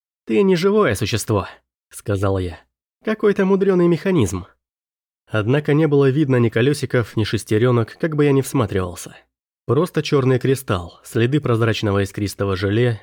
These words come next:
и множество проводков, по большей части таких тонких, что их едва можно было заметить. «Вот ты и сломался». Я решил взять его с собой и положил в седельную сумку Лейши.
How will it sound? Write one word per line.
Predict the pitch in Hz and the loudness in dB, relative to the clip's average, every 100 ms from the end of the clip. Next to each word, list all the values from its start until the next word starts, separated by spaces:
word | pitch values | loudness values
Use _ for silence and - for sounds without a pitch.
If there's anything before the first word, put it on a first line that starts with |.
| - | -2
и | 139 | 0
множество | 151 151 151 147 139 | 2 0 -2 -4 -4
проводков, | 147 147 135 110 87 - | 0 -2 -2 -4 -4 -8
по | - | -6
большей | 107 104 - | -2 -2 -2
части | - 120 - | -2 -2 -2
таких | 110 101 104 | -6 -6 -8
тонких, | - 127 110 107 | -4 -4 -2 -4
что | - - | -6 -2
их | 143 - | -2 -2
едва | 135 143 147 | -4 -2 -2
можно | 139 120 127 | 0 0 0
было | 127 123 | 0 0
заметить. | 127 107 87 - - _ _ _ _ _ _ - | 0 -2 -4 -14 -20 _ _ _ _ _ _ -4
«Вот | 135 190 208 | 0 0 0
ты | - 147 | 0 0
и | |
сломался». | 139 151 135 107 98 - 90 - _ _ _ _ _ _ - | 2 2 4 2 0 -4 -12 -16 _ _ _ _ _ _ -6
Я | 104 123 | -2 0
решил | 147 - 147 | -2 -2 -2
взять | 123 113 | 0 -2
его | 104 92 | 0 -2
с | - | -4
собой | - 98 113 113 - | -4 0 0 0 -2
и | 120 | -4
положил | 117 143 143 196 | 0 2 2 0
в | 190 | -2
седельную | 131 120 120 117 113 | -2 2 2 2 0
сумку | - 95 90 98 | 0 -2 0 -2
Лейши. | 90 82 - | -2 -6 -12